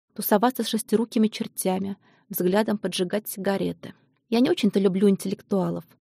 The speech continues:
Из них мне нравятся, пожалуй, интеллектуалы-отморозки, интеллектуалы-панки, чтобы они были ебанутые на всю голову, не от мира сего. Тогда им можно простить их интеллектуальность, но таких очень мало.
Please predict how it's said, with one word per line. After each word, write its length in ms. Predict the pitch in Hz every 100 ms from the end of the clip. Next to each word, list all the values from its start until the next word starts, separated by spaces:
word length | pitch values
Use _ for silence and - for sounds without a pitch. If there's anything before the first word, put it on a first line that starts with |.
| _ _
Из 140 | 196
них 200 | 233 339
мне 100 | 214
нравятся, 440 | 214 226 269 - -
пожалуй, 460 | 190 190 226 226
интеллектуалы-отморозки, 1400 | 202 - 196 - 233 247 247 240 226 226 175 - - -
интеллектуалы-панки, 1200 | 202 - 196 - 226 240 240 - 180 180 - 196 - _ _
чтобы 260 | - - 190
они 140 | 202
были 220 | 196 202 202
ебанутые 520 | 196 208 262 - 220
на 100 | 208
всю 180 | - 220
голову, 440 | 180 165 165 165
не 140 | 190 208
от 140 | 208
мира 200 | 196 175
сего. 420 | 170 - 180 185 - _ _ _ _
Тогда 200 | 233 247
им 140 | 339 277
можно 240 | 285 262
простить 460 | - 247 220 285 -
их 100 | 190
интеллектуальность, 1000 | 190 - - 202 185 175 - 190 - -
но 120 | - 277
таких 300 | 220 - 208
очень 260 | - 202
мало. 340 | 185 170 165